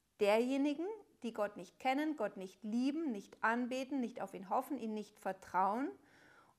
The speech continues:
und ohne es zu wissen, dem Satan in die Hände spielen.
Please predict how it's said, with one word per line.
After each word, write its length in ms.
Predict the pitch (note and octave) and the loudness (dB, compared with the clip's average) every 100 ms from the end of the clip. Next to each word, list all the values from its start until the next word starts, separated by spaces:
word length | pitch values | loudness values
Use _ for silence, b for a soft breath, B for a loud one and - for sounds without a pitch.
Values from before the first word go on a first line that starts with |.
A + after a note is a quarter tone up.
| _ | _
und 400 | B3 B3+ A#3+ - - _ _ - | 0 2 0 -4 -20 _ _ 6
ohne 260 | E4+ F4 C#4+ | 8 8 4
es 140 | C4 | 0
zu 180 | - A#3+ | -4 0
wissen, 520 | A3+ G#3+ G3 G#3 B3 _ A3+ | 0 0 -6 -10 -12 _ -2
dem 160 | A3 | -2
Satan 520 | G3 F#3 G#3+ A#3 A#3+ | 0 2 2 0 -2
in 220 | A#3 G#3+ G#3 | -2 -4 -4
die 220 | G#3 G#3 _ _ | -6 -10 _ _
Hände 460 | - A3 A3 F#3 | -8 -2 0 0
spielen. 680 | F3 - G3 F3 D#3 D2 | -6 -10 -8 -6 -6 -10